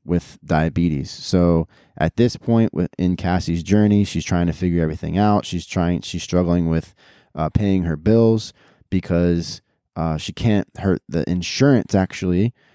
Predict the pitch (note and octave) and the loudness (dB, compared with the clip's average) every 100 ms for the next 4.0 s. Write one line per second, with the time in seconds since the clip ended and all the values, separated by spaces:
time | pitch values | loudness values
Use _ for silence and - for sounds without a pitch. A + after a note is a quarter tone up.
0 | - G2 - F#2 E2 - F2 D2+ E2+ D#2+ | -6 -4 -2 -4 -4 0 2 2 0 0
1 | - G2 F#2+ - G#2+ G#2+ - F#2 F2+ F2 | 0 2 0 0 2 0 0 -2 2 2
2 | E2+ - - F#2+ - F2+ C2+ D#2 - _ | 0 -4 0 -2 0 -2 -2 -6 -10 _
3 | - _ _ _ - G2 F2+ F2+ F2 E2 | -20 _ _ _ -2 2 4 4 2 0